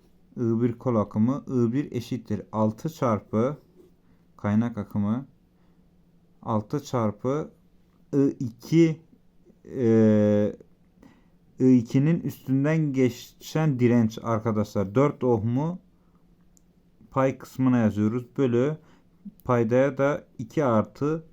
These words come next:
dört dirençleri yazıyoruz. E, I iki ise aynı şekilde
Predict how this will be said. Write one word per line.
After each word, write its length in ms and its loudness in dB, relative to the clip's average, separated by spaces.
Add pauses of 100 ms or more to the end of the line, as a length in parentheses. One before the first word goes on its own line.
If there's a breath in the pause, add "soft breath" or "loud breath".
(120)
dört 340 -2 (1040 soft breath)
dirençleri 1500 -2
yazıyoruz. 680 -2 (540 soft breath)
E, 340 2
I 140 4
iki 360 0
ise 540 -2 (600)
aynı 280 2
şekilde 680 -2